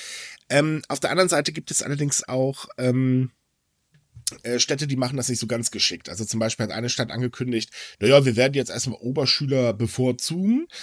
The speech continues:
Äh, da gab's dann eine Beschwerdewelle von vor allen Dingen älteren Menschen, die halt gesagt haben, „Ey Leute, äh, was soll das denn?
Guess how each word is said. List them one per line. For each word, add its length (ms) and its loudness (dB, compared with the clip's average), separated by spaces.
Äh, 240 0
da 340 2
gab's 260 -2
dann 100 0
eine 60 -8
Beschwerdewelle 840 0
von 460 -6
vor 160 -6
allen 80 -4
Dingen 120 -4
älteren 380 -2
Menschen, 300 -4
die 60 0
halt 100 -2
gesagt 220 -6
haben, 120 -4
„Ey 60 -2
Leute, 400 0
äh, 640 -2
was 140 -2
soll 140 0
das 220 2
denn? 220 4